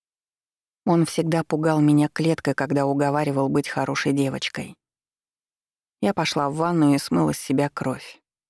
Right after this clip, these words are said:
От боли в руке можно было сойти с ума, но мне очень не хотелось в клетку. Я кое-как оделась, сунула свои вещи в сумку.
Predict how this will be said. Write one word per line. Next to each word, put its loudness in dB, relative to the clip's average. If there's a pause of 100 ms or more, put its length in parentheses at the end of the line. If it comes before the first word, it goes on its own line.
(140)
От -4
боли 2
в 0
руке 0
можно 4
было 2
сойти -4
с -8
ума, 2
но 4
мне 4
очень 0
не 4
хотелось -2
в -16
клетку. -6 (1400)
Я 2
кое-как 0
оделась, 0
сунула 2
свои 0
вещи 0
в -6
сумку. -4